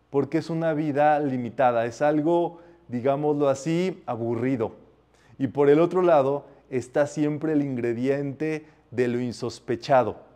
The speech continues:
Dicen que Dios escribe derecho con los renglones torcidos.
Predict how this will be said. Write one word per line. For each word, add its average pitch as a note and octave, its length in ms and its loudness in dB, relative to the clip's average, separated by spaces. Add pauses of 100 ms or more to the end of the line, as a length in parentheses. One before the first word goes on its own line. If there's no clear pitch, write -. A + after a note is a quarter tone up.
(400)
Dicen C3+ 280 -4
que B2 180 -2
Dios A#2+ 220 -2
escribe C3 400 -2
derecho B2+ 380 -2
con B2 160 -4
los A2+ 120 -4
renglones A#2 520 -6
torcidos. G#2+ 720 -6